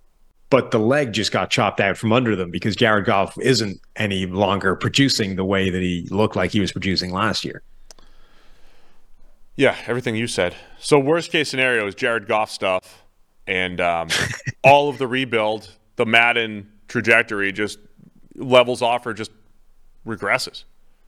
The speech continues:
Speaker 2: The volatility of, uh, Em-,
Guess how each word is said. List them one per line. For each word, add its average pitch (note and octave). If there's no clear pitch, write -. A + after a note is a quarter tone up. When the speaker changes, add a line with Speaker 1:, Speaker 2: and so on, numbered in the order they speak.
Speaker 2:
The A2
volatility A#2
of, G2
uh, F2+
Em-, F#2